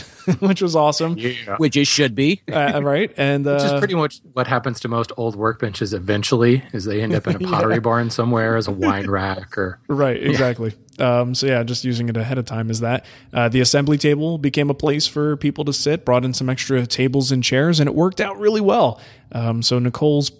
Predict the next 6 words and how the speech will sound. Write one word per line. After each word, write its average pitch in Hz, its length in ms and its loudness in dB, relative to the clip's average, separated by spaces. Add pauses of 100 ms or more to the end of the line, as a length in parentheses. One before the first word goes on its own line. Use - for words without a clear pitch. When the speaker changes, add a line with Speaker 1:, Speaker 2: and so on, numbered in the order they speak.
Speaker 1:
uh, - 220 -4 (140)
party 165 320 2
planning, 123 800 -2 (420)
uh, 131 200 -4
prowess, 143 760 0
apparently, 120 600 -4